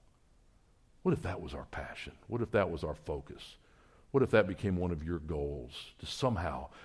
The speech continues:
through your prayer life, through your giving, through your involvement, through your serving, somehow, some way, even from Conway, Arkansas, you could impact the world?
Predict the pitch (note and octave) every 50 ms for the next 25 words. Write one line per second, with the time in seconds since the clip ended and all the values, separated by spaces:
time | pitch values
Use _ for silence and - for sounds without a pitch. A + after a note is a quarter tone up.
0 | - - _ - A2 F#2 E2+ D#2 - - - A#2 A#2 G#2+ G2+ F2+ D#2+ D2+ D2+ C#2
1 | C#2 - - - F2+ D#2 D#2+ D#2 D2 E2 E2+ G2 A2 A2+ F#2 E2+ D2 C#2 B1 -
2 | - G#2 F#2+ F#2 F2+ F2+ E2+ D#2 D2 D#2 F2+ F#2+ G#2 G#2+ G2+ E2+ F2 E2 D#2+ D#2+
3 | - F#2 E2 D#2+ D#2+ - - A2+ A2 F#2 D#2+ - - - - - - - - D#3+
4 | D#3 C3 A2+ G2 E2 D2+ - - - E3+ E3+ D#3 C3 G#2 F#2 F#2+ A#2 D#3 E3 D#3+
5 | - - A#2+ G2 - - C#3+ E3 F3 F3 F3 E3+ E3 D#3 C#3+ C3+ B2 A2+ A#2 G#2
6 | F#2 - G#2 G2 G2 F#2+ - - - - - - - A2 G#2+ - A2 - - A#2
7 | A#2 A2 - - G2+ F#2+ F2+ - - D2+ D2+ D2 D2+ C#2 C2+ C2+ - - C#2 -